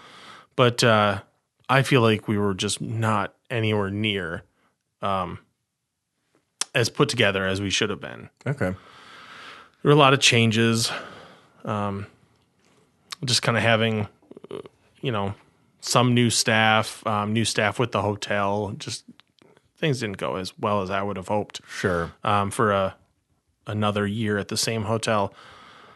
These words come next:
Speaker 1: However, I think this year is going to be even better than the first year at this hotel. Um, I, I just feel like we're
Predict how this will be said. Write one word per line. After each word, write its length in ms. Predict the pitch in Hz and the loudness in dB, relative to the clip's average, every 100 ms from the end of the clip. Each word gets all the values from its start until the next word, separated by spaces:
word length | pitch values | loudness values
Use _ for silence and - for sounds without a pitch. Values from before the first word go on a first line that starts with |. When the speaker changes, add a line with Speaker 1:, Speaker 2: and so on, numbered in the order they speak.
| _ | _
Speaker 1:
However, 400 | 156 147 147 135 | 4 6 8 6
I 60 | 120 | 4
think 240 | 165 156 127 | 0 0 2
this 240 | 156 - | 2 4
year 180 | 156 139 | 4 4
is 120 | 120 | 4
going 460 | 127 131 131 131 131 | 0 2 4 4 2
to 140 | - | 2
be 200 | 113 107 104 | 0 0 0
even 260 | 104 101 98 | -2 -4 -4
better 460 | 98 95 92 92 - _ _ _ _ _ _ - | -4 -2 -2 -4 -6 _ _ _ _ _ _ -12
than 160 | 104 | -10
the 80 | 98 | -12
first 640 | - _ - 107 101 - | -14 _ -6 -4 -2 -4
year 100 | - | -6
at 120 | 62 71 | -10 -10
this 160 | 82 | -10
hotel. 400 | - - 87 - - _ _ _ _ _ - | -10 -10 -12 -14 -18 _ _ _ _ _ -4
Um, 400 | 104 98 101 - | -2 -2 -4 -2
I, 240 | 127 135 | 0 2
I 60 | 123 | 2
just 180 | 123 - | -2 0
feel 160 | 143 | 4
like 280 | 120 110 107 | 4 2 0
we're 380 | 131 113 104 | 2 4 2